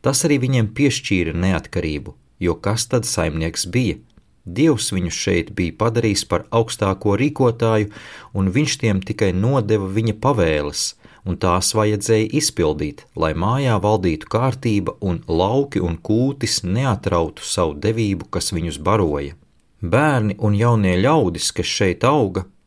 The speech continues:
bija mācīti bez skolas, jo vecāki ļaudis un vecākie viņiem sniedz tikai pārbaudītas zināšanas,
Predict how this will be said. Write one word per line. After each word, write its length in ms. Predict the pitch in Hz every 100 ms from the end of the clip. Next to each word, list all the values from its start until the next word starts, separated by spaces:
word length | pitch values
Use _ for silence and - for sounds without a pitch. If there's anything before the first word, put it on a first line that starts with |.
| -
bija 240 | 92 98
mācīti 560 | 104 131 117 113 101 -
bez 300 | - 110 -
skolas, 680 | - 127 127 131 123 - - -
jo 180 | 87 85
vecāki 540 | 139 - 143 120 123
ļaudis 400 | 123 120 98 - 95
un 120 | 82 80
vecākie 680 | 120 - 131 120 120 110 95
viņiem 420 | 98 127 139 107 92
sniedz 480 | - 98 95 -
tikai 280 | - 110 98 -
pārbaudītas 840 | 107 123 123 90 85 82 76 82
zināšanas, 640 | 120 135 120 - 117 107